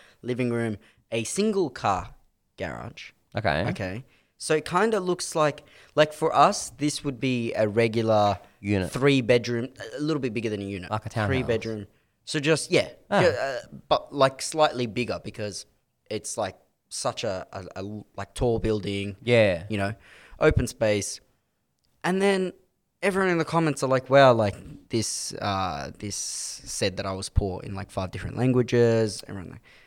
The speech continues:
Speaker 1: one girl comments, she goes, "How is this rich? Like, this house has carpet in it." <sighs> Now, I'm thinking to myself,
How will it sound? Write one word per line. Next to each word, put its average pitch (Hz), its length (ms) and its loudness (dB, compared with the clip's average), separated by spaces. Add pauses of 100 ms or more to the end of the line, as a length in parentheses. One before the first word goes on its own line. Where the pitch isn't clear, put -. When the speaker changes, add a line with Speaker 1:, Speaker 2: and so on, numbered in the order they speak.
(180)
Speaker 1:
one 220 260 2
girl 208 180 6
comments, 170 560 0 (520)
she - 140 -4
goes, 143 460 2
"How 180 340 6
is 165 180 -4
this 139 300 -4
rich? - 440 -4 (480)
Like, 110 200 -4 (460)
this 135 180 -4
house 160 380 2
has 143 300 0
carpet 123 400 -4
in 90 120 -10
it." - 60 -14 (640)
<sighs> - 60 -8 (1200)
Now, 151 380 8 (1500)
I'm 175 180 2
thinking 214 320 -2
to - 100 -8
myself, 135 580 2